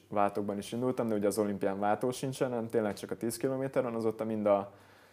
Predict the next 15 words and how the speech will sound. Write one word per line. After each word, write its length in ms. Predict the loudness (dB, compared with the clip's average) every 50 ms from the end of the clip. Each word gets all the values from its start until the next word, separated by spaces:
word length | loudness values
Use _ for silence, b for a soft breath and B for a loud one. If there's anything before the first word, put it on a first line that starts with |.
| b b
világbajnokságokon, 1040 | -2 2 4 4 6 6 4 4 4 2 2 0 -4 -2 0 0 0 2 0 -2 -4
mind 140 | -4 -2 -2
az 120 | 0 2
Európa-bajnokságon 1200 | 2 2 2 0 -2 -4 -4 -4 -2 -2 -2 -4 -6 -4 -2 -2 0 0 2 2 2 2 0 -2 -6 -4
úsztam 420 | -4 -4 -2 -2 0 0 0 2
a 280 | 2 2 2 0 0 -4 -10 -12 -6
tíz 220 | -4 -4 -4 -4
kilométer 420 | -4 -4 -4 -2 -4 -2 -2 0 2
előtt 200 | 2 0 0 -2
öt 140 | -4 -4
kilométert, 640 | -4 -6 -6 -4 -4 -6 -6 -6 -4 -4 -4 -4 -4
és 220 | -6 -6 -4 -2 -2
a, 240 | 0 0 0 -2 -4 b b b b b b b b b b b b b b b
az 140 | -12 -2 0
igazán 640 | 4 6 8 8 8 8 8 8 8 6 2 0 -4